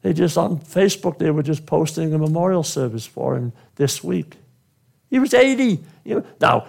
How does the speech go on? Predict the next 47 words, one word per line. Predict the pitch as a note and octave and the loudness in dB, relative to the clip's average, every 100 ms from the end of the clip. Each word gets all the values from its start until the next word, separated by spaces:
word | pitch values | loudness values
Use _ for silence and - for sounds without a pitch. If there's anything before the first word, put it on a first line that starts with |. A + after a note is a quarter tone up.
| - | -4
if | - - | -4 0
you're | F#3+ | 0
not, | D#3+ C#3 A2 - - | 0 -2 -6 -12 -8
you | C#3+ | -6
know, | A#2 F#2+ | -6 -8
if | - | -6
you're | G#2+ | -6
in | G#2+ | -4
your | F#2 | -8
twenties | E2 - G2 G#2 G#2+ G2 - _ _ | -14 -16 -14 -10 -10 -12 -16 _ _
and | F2+ | -20
then | F2 F2 | -18 -18
you're | D#2 | -20
young, | D#2 F2+ G#2+ C#3 G#2+ - _ | -16 -8 -6 -6 -10 -18 _
you're | - | -4
going, | C#3 B2+ A#2+ - - | -2 -2 -2 -6 -4
"Eighty | C4+ E4+ C#4 | 2 2 2
years | A#2+ A#2 G#2 | 0 -2 -4
old? | - A3 A#3+ F3+ | -6 -6 -6 -4
That | B3 A#3 | -4 -4
is | A#2+ G#2+ - | -6 -10 -10
old." | - G2+ G2+ - - _ - | -4 0 0 -4 -12 _ 0
Hey, | - - - - - - - | 2 2 -2 -16 -20 -16 -2
let | C4 | 0
me | E4+ | 0
tell | F3+ A3 A#3+ | 0 2 2
you, | |
when | F3 E3+ | 2 2
you | |
get | F#3 A3 | 2 0
to | F3+ | 0
sixty-five, | G#3 G#3 - D#3 F#3+ G#3+ G3 C3 | 0 0 -2 0 4 4 4 2
the | - | 0
canoe's | D#3+ F3 F3 A#3+ F#3+ | 0 2 2 2 2
going | F3 F3 | 4 4
down | D3+ F3 F3 | 4 2 2
that | F3 D#3 | 2 2
river | D3 A3 G#3 | 4 4 4
really | D3 E3 D#3+ | 2 2 2
fast, | D#3 A3 A#3+ - | 4 4 4 2
and | D#3 | 0
the | D#3 | 2
end | E3+ B3 A#3 | 4 4 4
is | D3+ C#3 | 2 2
coming | A3 A#3 G#3 F3 | 4 4 4 6
really | F3+ D#3+ | 6 4
fast. | D3+ B3+ B3+ E3 - | 4 6 6 4 -2